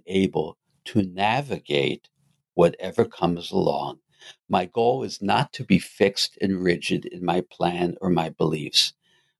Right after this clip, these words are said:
but to be malleable and flexible, because that's what gives me the greatest insight and authenticity.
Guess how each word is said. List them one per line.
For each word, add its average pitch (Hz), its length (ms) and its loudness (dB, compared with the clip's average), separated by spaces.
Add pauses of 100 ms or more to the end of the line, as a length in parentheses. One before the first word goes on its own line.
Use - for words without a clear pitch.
(120)
but 95 160 6
to 95 100 -16
be 92 440 0 (220)
malleable 90 920 -2 (380)
and 95 140 6
flexible, - 840 0 (400)
because 98 300 -2
that's 123 300 0
what 101 140 -4
gives 101 200 -4
me 107 120 2
the 90 100 -2
greatest 101 560 -2
insight 90 580 0
and 95 160 -4
authenticity. - 1040 0